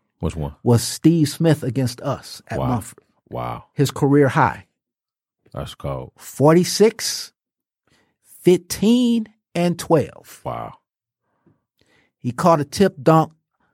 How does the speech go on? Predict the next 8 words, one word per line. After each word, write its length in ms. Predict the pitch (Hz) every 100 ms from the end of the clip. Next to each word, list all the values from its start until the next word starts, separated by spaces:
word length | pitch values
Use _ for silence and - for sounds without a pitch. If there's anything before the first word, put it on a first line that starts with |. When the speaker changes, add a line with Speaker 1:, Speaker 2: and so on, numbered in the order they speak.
| _ _ _ _ -
Speaker 2:
off 220 | 143 139
the 80 | 135
square. 560 | - - 143 117 - _ _ _ _ _ _ - - - _ _ _ _ _ _ _ _ _ _ _ -
Comes 260 | 147 143 -
off 220 | 160 160
the 80 | 135
back 280 | 127 160 160
rim, 400 | 143 170 180 185